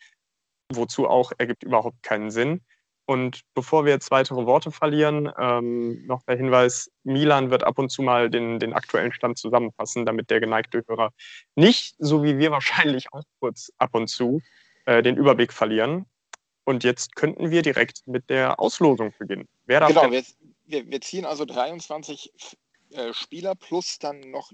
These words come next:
Speaker 2: den jeweiligen Headcoach dazu, also insgesamt vierundzwanzig Runden. Äh, das heißt, nach jeweils sechs Durchgängen werde ich einmal kurz, äh, verlesen, wer denn wen schon sich gesichert hat.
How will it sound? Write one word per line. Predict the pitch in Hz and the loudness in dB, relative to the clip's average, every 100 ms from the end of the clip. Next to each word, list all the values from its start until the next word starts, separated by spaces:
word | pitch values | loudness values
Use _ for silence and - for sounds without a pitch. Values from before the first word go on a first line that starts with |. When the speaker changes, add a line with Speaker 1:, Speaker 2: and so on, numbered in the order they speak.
| 123 | -10
Speaker 2:
den | 123 123 | -10 -8
jeweiligen | 117 123 117 113 107 | -10 -8 -8 -10 -10
Headcoach | 117 - 107 104 | -12 -10 -12 -12
dazu, | - 107 - 147 | -12 -12 -10 -8
also | 135 | -6
insgesamt | 120 123 - 120 - 117 110 110 | -8 -10 -14 -16 -14 -10 -8 -10
vierundzwanzig | - 131 127 117 110 107 104 | -12 -8 -8 -6 -8 -8 -8
Runden. | 98 147 175 214 220 _ _ - - - - _ | -4 -4 -4 -6 -10 _ _ -20 -20 -20 -20 _
Äh, | - 131 131 131 131 - - | 2 4 4 0 -4 -10 -18
das | - 123 - | -6 -4 -2
heißt, | 123 - _ | -4 -4 _
nach | 120 120 - 113 | -6 -6 -6 -6
jeweils | 117 110 107 101 - - | -6 -4 -6 -8 -14 -14
sechs | 101 98 127 - | -10 -4 -4 -4
Durchgängen | 120 107 - 110 107 | -4 -6 -4 -8 -6
werde | 101 101 | -6 -6
ich | - | -10
einmal | 98 104 - - _ | -12 -10 -12 -14 _
kurz, | - 202 - - - _ _ _ _ _ _ - _ - - | -18 -14 -12 -14 -18 _ _ _ _ _ _ -20 _ -20 -6
äh, | 120 95 | -2 -2
verlesen, | - 113 110 117 104 | 0 0 0 -2 -2
wer | 107 107 | 0 0
denn | 107 101 | 0 -6
wen | 101 98 | -8 -8
schon | 101 98 95 _ _ _ _ _ | -10 -12 -16 _ _ _ _ _
sich | 104 104 | -10 -6
gesichert | - 107 107 90 | -6 -6 -8 -14
hat. | - - | -16 -20